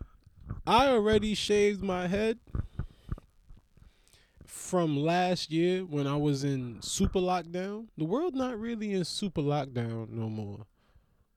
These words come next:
It's like, it's not even, it's like,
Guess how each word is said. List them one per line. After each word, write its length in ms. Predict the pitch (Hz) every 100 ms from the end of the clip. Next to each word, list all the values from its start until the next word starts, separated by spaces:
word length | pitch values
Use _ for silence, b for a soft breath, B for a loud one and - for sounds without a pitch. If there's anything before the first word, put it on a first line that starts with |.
| _
It's 220 | - 147 190
like, 540 | 180 160 - - - b b b b b b b b b _
it's 160 | 196 -
not 180 | 311 320
even, 320 | 339 311 311
it's 140 | 247 -
like, 400 | 220 185 -